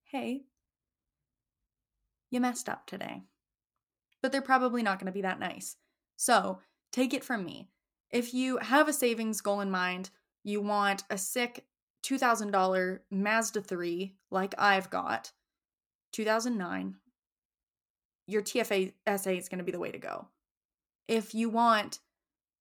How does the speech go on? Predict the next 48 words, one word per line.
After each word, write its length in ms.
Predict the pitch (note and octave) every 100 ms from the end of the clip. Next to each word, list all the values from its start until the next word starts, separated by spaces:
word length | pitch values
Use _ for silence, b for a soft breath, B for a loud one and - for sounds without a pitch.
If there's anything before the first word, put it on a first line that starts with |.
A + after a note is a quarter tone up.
| _
your 180 | A3+ C#4+
money 320 | B3+ C4 C4+
bundled 680 | A#3 A#3+ A#3 F#3+ F3+ F#3 - _ _ -
until 340 | G3+ F#3+ A3
you 300 | G#3 G3+ G3+
are 400 | - G3 F#3+ F3+ -
seventy-one 720 | - A#3 A3+ A3+ G#3 F#3+ F#3
at 200 | - G3
the 100 | F#3
latest, 560 | F#3 F#3 - F#3+ - - _ _ _ _ _ _ _ _ _
and 160 | G#3 G#3
you 100 | A3
don't 340 | F#3+ A3 A#3
wanna 160 | G#3+ G#3+
be 120 | G#3
able 160 | G3+ G3+
to 100 | G3+
take 240 | G3+ G3
money 240 | F#3+ F#3
out 180 | F3+ F3+ -
anytime 420 | G3 G3+ G3+ G3+
soon, 380 | F#3+ F3 F3+ F#3+ _
your 160 | F#3+ F#3
R 200 | F#3+ F#3+
S 180 | F#3+ F#3+
P 140 | - F#3+
is 100 | -
gonna 200 | F#3 F3+
be 100 | F#3
a 60 |
way 120 | F#3 F3+
to 120 | F#3+
go. 240 | F#3+ - b b b _
When 240 | - C#4+ G#4
I 120 | G#4+
just 220 | E4+ E4
painted 300 | C#4 C4+ C4+
it 140 | B3+ G3
in 100 | F#3+
that 220 | F#3+ -
light, 240 | G#3+ G#3+
it 120 | - G3
actually 360 | G#3 - G3+
sounded 300 | G3 F#3+ F#3
like 120 | F3+
a 60 | F3
bad 380 | - E3 E3+ F3+
thing, 320 | G3+ G3+